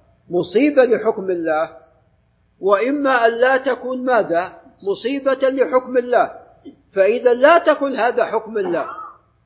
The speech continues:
وهذا في المسائل ماذا؟ الاجتهادية، هذا في المسائل الاجتهادية، لأنه قال: "لا تدري أتصيب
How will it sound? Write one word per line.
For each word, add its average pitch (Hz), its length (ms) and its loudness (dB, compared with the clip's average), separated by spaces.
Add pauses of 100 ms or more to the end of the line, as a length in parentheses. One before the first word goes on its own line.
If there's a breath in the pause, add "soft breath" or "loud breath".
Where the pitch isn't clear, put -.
(260)
وهذا 220 540 0
في 202 100 -4
المسائل 233 760 -2
ماذا؟ 190 540 2 (520)
الاجتهادية، 277 920 -2 (800)
هذا 180 300 -6
في - 100 -12
المسائل 165 720 -6
الاجتهادية، 208 1080 -4 (1000)
لأنه 185 560 -2
قال: 247 340 0
"لا 294 160 2
تدري 208 460 0
أتصيب 226 680 -6